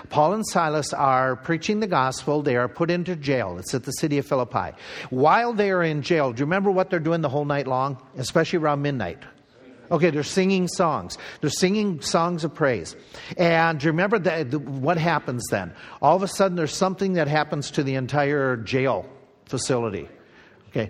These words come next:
there's that earthquake, the chains and the shackles, they fall off. And, um, so the idea is that the prisoners are freed. The jailer comes running in, or actually the jailer, uh, he, yeah, he comes and he's,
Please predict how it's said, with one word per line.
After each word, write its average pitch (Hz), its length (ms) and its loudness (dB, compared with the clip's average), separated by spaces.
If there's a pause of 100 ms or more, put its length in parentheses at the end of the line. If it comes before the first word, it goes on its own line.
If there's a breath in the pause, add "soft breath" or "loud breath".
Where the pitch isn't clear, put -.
(160 loud breath)
there's 139 200 -2
that 127 180 2
earthquake, 180 640 2 (180 loud breath)
the 139 100 0
chains 180 560 0
and 135 120 -4
the 131 40 -2
shackles, 160 600 -2
they 120 100 0
fall 143 340 0
off. 135 360 2 (340 loud breath)
And, 147 560 2
um, 135 340 -4
so 160 360 2
the 156 120 2
idea 180 360 2
is 151 60 -6
that 123 160 -6
the - 40 -10
prisoners 135 480 -4
are 117 80 2
freed. 151 380 -2 (340 loud breath)
The 165 160 4
jailer 165 760 2
comes 151 380 -2
running 170 480 0
in, 156 460 -2
or 147 160 4
actually 156 400 0
the 123 100 -2
jailer, 135 500 0 (300)
uh, 120 300 2 (300 loud breath)
he, 156 240 2
yeah, 143 200 0
he 135 60 -2
comes 156 400 0
and 143 120 -2
he's, 123 300 -4